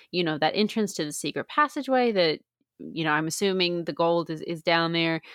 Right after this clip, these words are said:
um, was only accessible to the kitchen. And Chef K is so territorial about her kitchen, she won't let anyone in. So I had to, um, you know, try to get her to leave, but now I basically have to force her out.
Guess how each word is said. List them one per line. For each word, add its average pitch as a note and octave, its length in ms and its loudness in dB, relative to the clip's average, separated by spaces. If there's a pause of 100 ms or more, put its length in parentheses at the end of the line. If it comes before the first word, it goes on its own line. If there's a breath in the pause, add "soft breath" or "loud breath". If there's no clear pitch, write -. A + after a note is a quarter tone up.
(160 loud breath)
um, D#3 240 2
was F3 120 -2
only D#3+ 280 0
accessible D#3 460 -6
to - 140 -12
the C#3+ 80 -10
kitchen. D4 440 2
And E3+ 180 -4
Chef D3 240 -2
K D#3 640 2
is D#3 180 -6
so C#3+ 520 2
territorial F3+ 560 2
about D#3+ 180 4
her E3+ 100 -8
kitchen, E3 360 -6
she D3+ 160 -8
won't D3 180 -4
let C#3+ 160 -4
anyone D3+ 380 -6
in. B3 380 2
So E3+ 160 0
I D#3 100 4
had E3 260 0
to, D#3+ 320 2 (400 soft breath)
um, C#3+ 320 -2
you E3+ 140 -2
know, D3 100 -2 (100)
try B3 200 2
to C4+ 80 4
get A3+ 180 2
her A3 320 4 (120)
to A#3+ 120 2
leave, G#3+ 800 2
but D#3 180 2
now E3+ 240 2
I D#3 160 2 (260)
basically - 380 -2
have D3+ 160 -12
to E3 100 -18
force C4 380 0
her C4 160 0
out. A#3 400 4